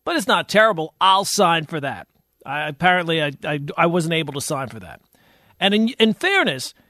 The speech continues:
usually when they give you those first estimates, they're usually actually pessimistic. It usually comes on much quicker.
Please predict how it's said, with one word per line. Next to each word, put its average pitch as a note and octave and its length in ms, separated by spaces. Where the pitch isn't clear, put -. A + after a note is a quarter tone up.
usually C#4+ 420
when A#3+ 140
they G#3+ 100
give A3 160
you A3+ 80
those F#3 220
first D#4+ 400
estimates, E3 500
they're F3+ 160
usually G#3 600
actually F#3 480
pessimistic. G3+ 760
It F#3 140
usually A#3+ 260
comes F#3+ 240
on F3 160
much D#3+ 160
quicker. - 340